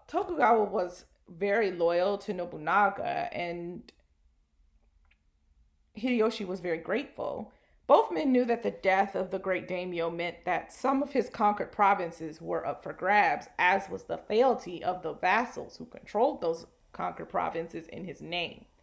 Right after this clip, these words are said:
Some of these vassals were also, of course, trying to make power moves themselves, such as when the leader of Kai province killed one of Tokugawa's aides. In return,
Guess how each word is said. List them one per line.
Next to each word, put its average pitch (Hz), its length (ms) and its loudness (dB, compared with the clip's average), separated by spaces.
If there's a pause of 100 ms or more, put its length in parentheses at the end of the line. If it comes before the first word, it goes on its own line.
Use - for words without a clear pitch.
(560)
Some 370 180 4
of 571 120 6
these 392 120 4
vassals 196 520 2
were 185 140 2
also, 196 340 6
of 170 140 -6
course, 160 280 -2
trying 170 200 -2
to 165 80 -8
make 165 240 -8
power 180 280 4
moves 160 260 -10
themselves, 185 680 0
such 202 220 -6
as 196 120 -12
when 170 140 -8
the 160 100 -8
leader 165 280 -4
of 160 120 -8
Kai 285 280 6
province 160 640 -4 (420)
killed 196 260 6
one 190 140 -2
of 190 80 -4
Tokugawa's 170 640 -6
aides. - 540 -4 (560)
In 247 120 2
return, 220 560 0